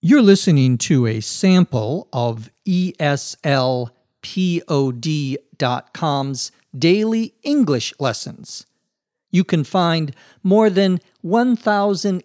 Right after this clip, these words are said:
eight hundred of these lessons on our website. Go to E S L P O D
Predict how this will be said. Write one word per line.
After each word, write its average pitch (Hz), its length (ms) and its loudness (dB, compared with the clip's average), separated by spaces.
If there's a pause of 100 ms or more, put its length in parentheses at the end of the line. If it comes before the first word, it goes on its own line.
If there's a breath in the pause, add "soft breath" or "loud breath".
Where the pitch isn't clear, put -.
eight 226 280 -4
hundred 147 640 -2 (140)
of 139 160 -2
these 135 280 -2
lessons 165 600 -2 (320)
on 147 160 0
our 180 140 0
website. 123 580 -2 (920)
Go 214 280 4
to 170 480 0 (160)
E 285 280 -4 (100)
S 202 420 -4
L 165 540 -2 (220)
P 226 440 -2
O 185 320 2
D 147 640 -4